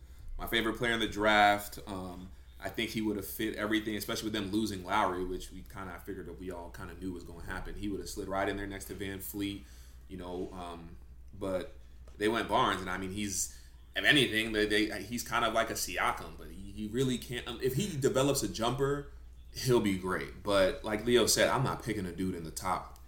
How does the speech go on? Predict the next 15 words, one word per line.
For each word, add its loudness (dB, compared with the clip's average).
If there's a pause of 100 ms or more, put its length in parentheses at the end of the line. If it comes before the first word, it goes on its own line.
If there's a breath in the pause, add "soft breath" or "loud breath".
ten 6
lottery 8
if -4
you -2
can't 0
shoot. 0
Like, -6
it's -2
just -6
not, 0 (180 loud breath)
not 10
in 6
today's 4
N 4
B 4